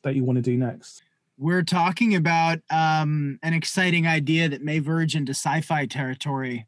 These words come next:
Speaker 1: Ooh.
Speaker 2: Um, that, uh, Brandon, I, I just kinda, you know, you have all those ideas with the cobwebs, and this was something I wrote about thirty pages of and put it away to focus actually on,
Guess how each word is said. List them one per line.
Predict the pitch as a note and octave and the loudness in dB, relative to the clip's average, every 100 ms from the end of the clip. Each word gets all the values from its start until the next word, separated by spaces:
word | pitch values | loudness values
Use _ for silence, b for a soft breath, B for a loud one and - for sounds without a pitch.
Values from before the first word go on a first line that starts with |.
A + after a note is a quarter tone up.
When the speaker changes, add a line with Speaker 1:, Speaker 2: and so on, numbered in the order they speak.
| - | -8
Speaker 1:
Ooh. | D3+ G#3+ C#3 G#2 | -4 -4 -4 -6
Speaker 2:
Um, | C#3+ C3 B2+ B2+ B2+ B2+ C#3+ _ - | -4 -4 -4 -4 -4 -6 -10 _ -10
that, | C#3 C3+ C3+ - | -6 -6 -8 -10
uh, | C3+ C3 B2 | -6 -4 -6
Brandon, | A#2 - E3+ E3 D#3+ | -6 -2 0 0 -2
I, | D#3+ - | -4 -2
I | E3+ | -2
just | F3 | -2
kinda, | - F#3+ E3 D#3 | 0 0 0 0
you | E3+ | 2
know, | |
you | E3 E3 | 2 2
have | F#3+ G3+ | 2 2
all | F#3 | 2
those | E3 D#3 | 2 2
ideas | D#3 D3 D#3+ E3+ | 0 2 2 2
with | C#3+ | -2
the | C#3+ | -6
cobwebs, | - D#3+ D#3+ E3 E3 D3+ | -2 0 0 0 0 0
and | D3 D#3+ | 0 -2
this | D#3+ | -2
was | D#3+ | -2
something | F3 D3+ D3 | -2 0 0
I | C#3+ | 0
wrote | C#3 D#3+ | 0 0
about | C#3+ A#2+ | -2 -4
thirty | - E3+ D#3+ | -2 0 0
pages | D3 D#3 D3 C#3 | 0 0 0 0
of | C#3 | -2
and | C3 | -4
put | C3+ D#3 | -4 -2
it | D#3 | 0
away | C#3+ C#3+ C#3 | 0 -2 -2
to | C3 | -4
focus | - C#3+ C#3 C3+ | -6 -6 -6 -6
actually | C#3+ C#3+ - C3+ | -6 -6 -6 -6
on, | B2+ B2 A#2+ | -4 -4 -6